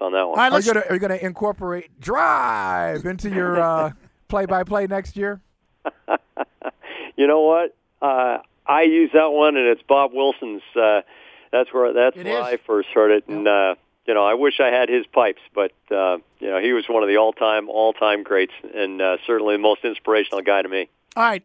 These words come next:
Speaker 2: let's talk about this series so far. For the Bruins, and we were talking about it earlier, I, I think there, there are moments where they play great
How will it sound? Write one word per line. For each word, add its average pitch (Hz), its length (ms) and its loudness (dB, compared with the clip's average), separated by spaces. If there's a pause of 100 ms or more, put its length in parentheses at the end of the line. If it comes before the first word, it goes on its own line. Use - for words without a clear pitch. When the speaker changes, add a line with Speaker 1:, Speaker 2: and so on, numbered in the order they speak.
Speaker 2:
let's 226 220 -8
talk 240 200 -2
about 196 240 -4
this 180 140 -6
series 175 380 -4
so 165 180 -6
far. 131 440 -8 (120)
For - 140 -8
the 185 80 -4
Bruins, 247 400 -2 (640)
and 175 160 -10
we 226 80 -6
were 262 60 -6
talking 202 280 -2
about 175 220 -4
it 156 120 -8
earlier, 170 320 -6 (480)
I, - 100 -14 (120)
I 262 80 0
think 403 260 -4
there, 247 340 -4
there 202 220 0
are 185 60 -2
moments 254 560 -4
where 208 100 -2
they 175 140 -2
play 165 300 -6
great 208 460 -4